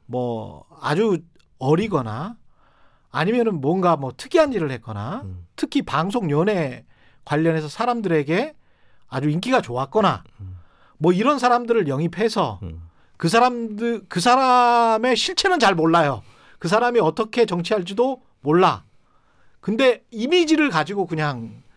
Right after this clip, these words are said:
Speaker 1: 이미지 노름을 해왔지 않습니까?
Speaker 2: 음.
Speaker 1: 그리고 그렇게 하면서 "아, 우리는 새 정치할 거야."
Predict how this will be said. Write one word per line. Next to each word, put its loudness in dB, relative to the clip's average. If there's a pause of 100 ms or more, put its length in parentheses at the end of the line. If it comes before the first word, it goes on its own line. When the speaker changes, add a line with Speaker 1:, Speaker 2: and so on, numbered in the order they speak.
Speaker 1:
이미지 2
노름을 0
해왔지 -2
않습니까? -12
Speaker 2:
음. -12
Speaker 1:
그리고 0 (1080)
그렇게 0
하면서 -6
"아, -2
우리는 -2
새 -10
정치할 -2
거야." 0